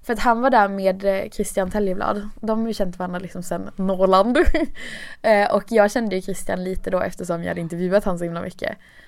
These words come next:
Och min kompis blev sjuk så jag gick dit själv. Och då presenterade Christian oss. Och det var på en torsdag. Och sen på fredagen så, men då hade vi så, jag hade, hade taggat honom i en bild på torsdagen, för jag tänkte att då ska han i alla fall hitta in på min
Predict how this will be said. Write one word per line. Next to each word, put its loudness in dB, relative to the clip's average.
Och -6
min -4
kompis -6
blev -6
sjuk -4
så -8
jag 0
gick -8
dit -12
själv. -4
Och -6
då 2
presenterade -2
Christian -8
oss. -14
Och -4
det 0
var -2
på -10
en -8
torsdag. -10
Och -4
sen -2
på -8
fredagen -4
så, -4
men -4
då 2
hade 2
vi -4
så, -6
jag 2
hade, 0
hade -4
taggat -4
honom -2
i 0
en -2
bild -2
på 2
torsdagen, 2
för 4
jag 0
tänkte 0
att -4
då 0
ska 0
han 0
i 0
alla -2
fall -2
hitta -4
in -2
på -4
min 0